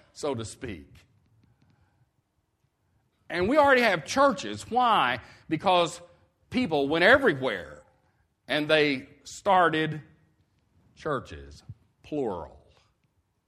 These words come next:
And that's something that we need to understand. A church, a church is a local,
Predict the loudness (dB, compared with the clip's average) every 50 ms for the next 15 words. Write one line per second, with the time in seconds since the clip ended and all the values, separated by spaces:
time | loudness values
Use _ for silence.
0 | _ _ _ _ _ _ _ _ _ _ _ _ _ _ _ _ _ _ _ _
1 | _ _ _ _ _ _ _ _ _ _ _ _ _ _ _ _ _ _ -10 -6
2 | -2 2 2 2 2 2 -2 -2 -2 -2 -2 -2 -4 -2 -2 -2 -2 -2 -4 -2
3 | -2 -2 -2 -4 -4 -4 -6 -6 -6 -6 -8 -8 -10 -10 -8 -8 -8 -10 -14 -16
4 | -18 -20 _ _ _ _ _ _ _ _ _ _ -14 -12 -10 -6 -2 0 0 0
5 | 0 0 -2 -2 -2 -2 -4 -2 -4 -2 -2 -2 0 0 0 0 -2 -4 -2 -2
6 | -2 -2 -2 -4 -8 -4 -2 0 0 0 0 -2 -2 -2 -2 -4 -6 -12 -20